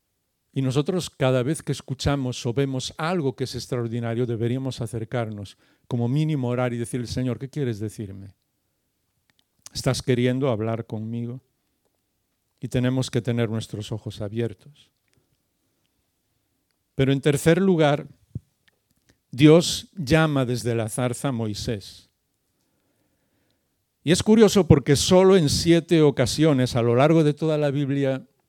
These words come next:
Dios pronuncia el nombre de una persona en dos o-, hablando dos veces seguidas.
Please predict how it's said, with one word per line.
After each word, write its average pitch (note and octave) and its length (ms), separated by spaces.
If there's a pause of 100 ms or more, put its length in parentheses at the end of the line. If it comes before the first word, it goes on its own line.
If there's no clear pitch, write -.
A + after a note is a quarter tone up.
(420)
Dios D3+ 440
pronuncia C3+ 480
el B2+ 100
nombre C3+ 300
de B2+ 60
una B2+ 140
persona C3 560 (440)
en B2+ 280
dos D#3 300
o-, C#3 160 (840)
hablando C#3 540
dos D3 320
veces D3+ 320
seguidas. A#2+ 800